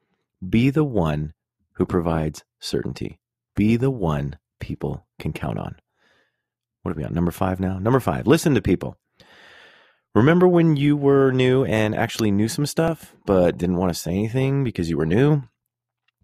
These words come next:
Screw that. It's ridiculous. Remember the feeling when a captain or senior firefighter actually listened to what you had to say based on your previous experience or knowledge? Maybe you came from a framing background and know a, a whole lot about building construction.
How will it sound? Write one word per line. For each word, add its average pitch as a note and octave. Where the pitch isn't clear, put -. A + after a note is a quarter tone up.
Screw -
that. F#2+
It's -
ridiculous. A#2+
Remember C#3+
the E3
feeling C3+
when A#2+
a G2+
captain G#2+
or F#2+
senior G#2
firefighter F#2+
actually E2+
listened G#2
to D3
what C#3+
you D3+
had C#3+
to C3+
say C#3
based B2
on E3
your D#3+
previous E3
experience D#3
or D#3
knowledge? D#3
Maybe D#2
you A#2+
came C#3
from C#3+
a C#3+
framing D#3
background F2
and E2
know G2+
a, -
a -
whole B2+
lot C3
about A#2+
building A#2+
construction. E2+